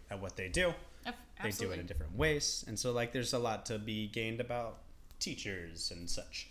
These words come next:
Speaker 2: Yes.
Speaker 1: Yeah, I
Speaker 2: That
Speaker 1: think
Speaker 2: was my
Speaker 1: it's
Speaker 2: biggest takeaway
Speaker 1: I
Speaker 2: from
Speaker 1: get
Speaker 2: it,
Speaker 1: that. Yeah.
Speaker 2: was
Speaker 1: I think for sure as we go
Speaker 2: Turner,
Speaker 1: on
Speaker 2: Feeney.
Speaker 1: longer into this show, we're gonna find less "This was the lesson this week. Kids, did you learn your lesson this
Speaker 2: Yeah.
Speaker 1: week?" You know? And more of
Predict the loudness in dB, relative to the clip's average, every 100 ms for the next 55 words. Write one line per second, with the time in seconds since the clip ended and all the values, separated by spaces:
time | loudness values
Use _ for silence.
0 | -4 -2 2 6 4 6 8 8 8 10
1 | 10 10 6 2 -2 -4 -6 -8 -6 0
2 | 4 4 2 -4 -6 -8 -2 0 -2 -4
3 | -4 -4 -8 -8 0 0 2 2 4 6
4 | 4 4 4 4 6 4 2 0 -2 -10
5 | -16 -16 -6 0 2 2 2 2 0 -2
6 | -2 -2 -2 -2 -2 -4 -4 -4 -4 -4
7 | -4 -2 0 2 4 4 4 0 -18 -20
8 | -12 2 4 8 6 6 4 6 6 4
9 | 4 2 0 -4 -2 4 4 4 -2 0
10 | 0 2 4 4 6 6 6 6 6 6
11 | 6 4 -4 -4 0 0 0 -4 -10 -16
12 | -6 -2 0 2 2 0 0 -4